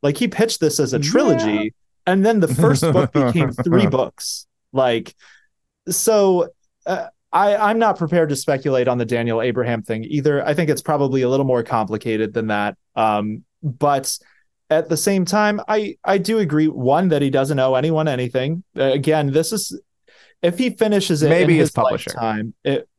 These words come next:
Speaker 1: may, well, definitely, <laughs> definitely his publisher, because there are contracts and things.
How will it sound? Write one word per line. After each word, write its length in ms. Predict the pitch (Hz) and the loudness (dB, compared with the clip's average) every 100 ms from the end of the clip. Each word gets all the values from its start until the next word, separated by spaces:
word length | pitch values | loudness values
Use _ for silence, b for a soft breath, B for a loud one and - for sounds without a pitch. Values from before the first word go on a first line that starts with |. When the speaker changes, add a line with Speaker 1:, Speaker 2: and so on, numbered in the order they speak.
| - _ _ 156 | -20 _ _ -8
Speaker 1:
may, 460 | 143 151 175 196 | -2 2 2 2
well, 380 | 156 151 143 135 | -4 -2 2 2
definitely, 600 | 143 127 - 104 - - _ | 2 -2 -4 -8 -8 -14 _
<laughs> 60 | |
definitely 480 | - 330 202 151 135 | 0 2 2 2 2
his 160 | 123 120 | 0 0
publisher, 580 | - 165 127 - 127 180 | -2 0 -4 -2 -2 0
because 320 | 175 131 123 | 0 -2 0
there 120 | 127 | -2
are 60 | 117 | 0
contracts 560 | 127 123 117 107 - | -2 0 0 -2 -2
and 140 | 117 113 | -6 -4
things. 300 | 113 123 | -2 -2